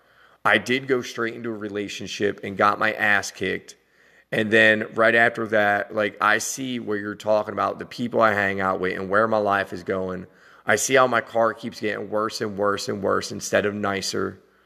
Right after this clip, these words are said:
Come on, people. It's not that hard, but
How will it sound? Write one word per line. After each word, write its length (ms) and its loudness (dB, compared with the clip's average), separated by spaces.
Come 220 2
on, 160 6
people. 420 -4
It's 180 -4
not 220 0
that 220 -2
hard, 300 4
but 260 -4